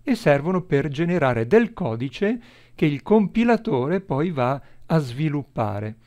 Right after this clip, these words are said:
Quindi non preoccupatevi, eh, inizialmente su cos'è questo print L N, è una macro, ma facciamo finta che sia una funzione.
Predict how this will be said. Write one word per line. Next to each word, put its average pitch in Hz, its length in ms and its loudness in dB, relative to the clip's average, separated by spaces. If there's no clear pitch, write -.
Quindi 165 300 0
non 180 240 -2
preoccupatevi, 143 1160 -2
eh, 127 140 -8
inizialmente 143 1200 -2
su 123 160 -10
cos'è 156 320 -2
questo 147 320 -2
print 180 400 0
L 175 440 4
N, 147 320 -2
è - 100 2
una 175 200 2
macro, 165 640 0
ma 147 120 -2
facciamo 185 440 0
finta 127 440 -4
che 139 120 -6
sia 117 460 -4
una 131 240 -4
funzione. 113 800 -8